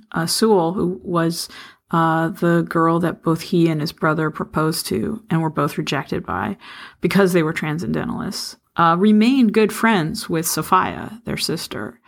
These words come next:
And so, you know, and, and correspond with her. Uh, so, uh, that seemed to be an interesting way to, to show some of the,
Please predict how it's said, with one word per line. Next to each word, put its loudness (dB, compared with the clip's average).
And 2
so, 0
you 2
know, 2
and, 0
and -2
correspond 2
with -2
her. -8
Uh, 2
so, 0
uh, -2
that 2
seemed 0
to -4
be 0
an 0
interesting -4
way -2
to, -2
to 0
show 2
some 0
of -2
the, -8